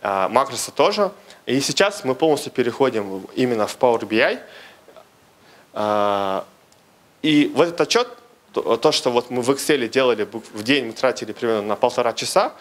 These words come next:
то здесь он, если настроить все правильно, он делается абсолютно автоматически, без участия человека. Э, это вот второй отчет, который я хотел вам показать. И, наконец, третий отчет.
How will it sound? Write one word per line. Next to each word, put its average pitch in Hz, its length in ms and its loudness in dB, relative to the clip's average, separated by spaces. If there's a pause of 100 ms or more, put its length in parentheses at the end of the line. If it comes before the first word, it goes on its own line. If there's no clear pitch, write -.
(280)
то 135 100 2
здесь 147 260 0
он, 151 160 2
если 127 540 0
настроить 131 460 2
все - 160 0
правильно, 233 500 2 (240)
он 160 180 4
делается 151 380 2
абсолютно 139 520 -2
автоматически, 117 680 -4
без 131 220 2
участия 131 400 -2
человека. 101 580 0 (1400)
Э, 135 300 2
это 156 260 0
вот 160 120 -2
второй 156 300 0
отчет, 143 240 0
который 120 300 -4
я 117 60 0
хотел 117 280 -4
вам 104 120 -2
показать. 160 640 -2 (100)
И, 180 100 2
наконец, 139 520 0
третий 170 380 -2
отчет. 160 300 0